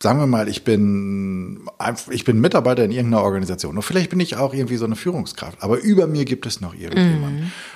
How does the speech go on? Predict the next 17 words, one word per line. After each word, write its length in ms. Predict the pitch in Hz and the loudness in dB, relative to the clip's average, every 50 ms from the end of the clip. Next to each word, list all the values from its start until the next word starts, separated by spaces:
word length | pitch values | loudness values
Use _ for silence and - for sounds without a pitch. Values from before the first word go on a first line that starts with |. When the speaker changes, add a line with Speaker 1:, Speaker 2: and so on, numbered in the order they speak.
| - - _ - | -20 -20 _ -4
Speaker 1:
Und 100 | 110 107 | -2 -2
jetzt 160 | 107 - - | 0 0 2
mü-, 100 | 127 143 | 2 2
sollte, 500 | - - 107 120 135 139 139 - - - - - - - - - | 4 4 6 6 4 4 0 -6 -14 -14 -14 -18 -18 -14 -10 -2
wäre 280 | 92 117 120 113 107 | 2 2 4 4 2
dein 360 | 87 113 101 151 190 185 160 | 2 2 2 4 2 2 2
Mindset 500 | 127 113 110 113 120 113 - 143 143 143 | 0 0 0 0 -2 -2 -4 -4 -4 -2
nicht 240 | 127 127 127 - - | -2 -2 -2 -2 -4
darauf 240 | 131 117 120 117 - | -2 -2 -2 -2 -2
zu 160 | - 127 107 | -4 -6 -4
warten, 440 | 104 95 104 131 - - 160 143 135 | -2 -2 -2 -4 -4 -6 -10 -10 -4
dass 360 | 110 107 113 117 - - - - - - _ - | 2 2 2 2 2 -2 -8 -10 -18 -20 _ 2
Speaker 2:
Ja. 180 | - 208 196 190 | 4 6 6 6
Speaker 1:
die 240 | 127 135 165 175 147 | 6 4 4 2 2
Person 500 | - - 131 120 107 117 110 107 107 107 | 0 2 2 2 2 4 4 4 4 4
über 400 | 107 117 151 196 208 196 123 113 | 4 2 0 0 0 2 2 2
mir 460 | 110 110 113 120 127 143 170 196 226 | 2 2 2 0 0 0 0 0 0